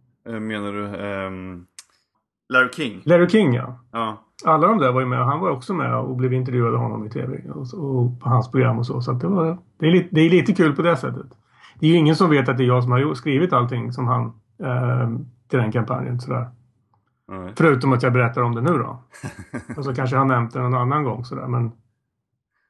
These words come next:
Speaker 1: Men har du inte använt det, återanvänt det där då i, i, eh, andra kampanjer? Om det funkar så himla bra då?
Speaker 2: Har ju n-, nej, vad, vad menar du då?
Speaker 1: Ja, men, eh, om du skrev copy till, eh, lanseringen av hans bok och såna här grejer.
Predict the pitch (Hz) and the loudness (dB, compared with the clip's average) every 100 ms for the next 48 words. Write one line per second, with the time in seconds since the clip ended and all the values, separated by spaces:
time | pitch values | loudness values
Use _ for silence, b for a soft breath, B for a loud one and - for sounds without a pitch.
0 | _ 127 135 139 131 135 139 113 110 120 | _ -4 2 2 2 0 0 0 -2 -6
1 | 120 135 139 202 107 104 104 113 - - | -4 -4 -2 -4 -6 -6 -6 -8 -10 -8
2 | 113 101 101 101 101 - 104 104 101 101 | -6 -4 -4 -6 -6 -8 -10 -8 -8 -8
3 | 101 101 98 104 90 101 143 180 110 80 | -8 -8 -8 -8 -10 -12 -10 -6 -6 -6
4 | 78 - _ _ _ _ 110 107 101 117 | -14 -20 _ _ _ _ -10 -8 -8 -10
5 | 101 98 98 101 98 98 98 - 117 _ | -10 -10 -8 -8 -8 -10 -10 -12 -14 _
6 | - 170 151 147 160 190 151 151 151 - | -4 0 2 2 0 -2 -2 0 -2 -4
7 | - 165 165 160 202 165 160 151 151 156 | -6 0 0 0 -4 -2 -2 -2 0 0
8 | 127 131 139 135 135 135 131 131 123 - | 0 -4 -6 -6 -6 -6 -4 -6 -8 -8
9 | 123 - 117 - - 117 127 113 110 b | -10 -8 -10 -8 -12 -8 -6 -8 -10 b
10 | b b b b _ 107 107 104 104 104 | b b b b _ -12 -8 -8 -8 -8
11 | 104 107 113 113 127 107 98 95 101 104 | -10 -6 -4 -4 -8 -8 -8 -8 -10 -10
12 | 90 104 101 101 95 - 92 104 104 - | -8 -8 -6 -8 -10 -14 -10 -10 -10 -14
13 | 113 113 98 92 95 98 | -14 -12 -10 -10 -10 -10